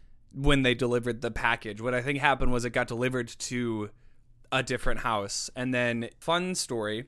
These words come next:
David and I, we were with our friend Josh, uh, a couple weeks ago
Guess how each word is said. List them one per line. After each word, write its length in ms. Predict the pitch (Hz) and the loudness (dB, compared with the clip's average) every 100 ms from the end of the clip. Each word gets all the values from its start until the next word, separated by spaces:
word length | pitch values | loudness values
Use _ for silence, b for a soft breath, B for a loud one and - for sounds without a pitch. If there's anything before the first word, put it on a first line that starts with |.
| - | -6
David 440 | 147 147 165 170 160 | 0 2 4 2 2
and 200 | 143 135 | -2 0
I, 340 | 113 113 127 - | 0 -2 -6 -8
we 260 | 131 131 131 | -4 -2 -2
were 180 | 127 | -2
with 200 | 127 123 | -2 -4
our 100 | 127 | -4
friend 260 | - 120 117 | -4 -6 -6
Josh, 580 | 117 110 110 - - - - b b b b b - | -4 -2 -2 -6 -14 -20 -20 b b b b b 0
uh, 580 | 123 120 113 107 104 - | 2 4 4 2 -2 -6
a 100 | 120 | -6
couple 240 | 131 123 | -4 -2
weeks 220 | 120 117 - | -2 -4 -6
ago 300 | 107 101 | -8 -8